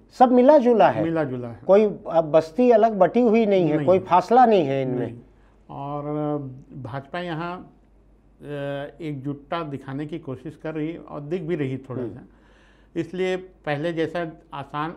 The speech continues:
Speaker 2: आसान जीत मुझे नज़र नहीं आ रही है।
Speaker 1: हाँ,
Speaker 2: यदि
Speaker 1: मैं एक चीज़ समझना चाहता हूँ शशांक आपसे।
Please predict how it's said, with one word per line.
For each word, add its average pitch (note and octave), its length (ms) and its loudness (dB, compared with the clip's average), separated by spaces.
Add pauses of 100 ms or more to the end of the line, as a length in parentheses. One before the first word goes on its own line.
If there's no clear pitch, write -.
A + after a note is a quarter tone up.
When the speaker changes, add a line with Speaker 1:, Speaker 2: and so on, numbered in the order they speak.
Speaker 2:
आसान D3+ 400 -10
जीत D#3+ 320 -10
मुझे D3+ 380 -10 (220)
नज़र D3 240 -8
नहीं D#3+ 220 -4
आ B2 140 -10
रही A2+ 120 -14
है। G#2+ 120 -18
Speaker 1:
हाँ, D3 240 -6
Speaker 2:
यदि B2+ 180 -10
Speaker 1:
मैं D4 260 4
एक B3 260 -2
चीज़ B3 220 -2
समझना F3 520 0
चाहता B2+ 360 -4
हूँ C3 120 -4
शशांक A#2+ 540 -10
आपसे। A2+ 320 -14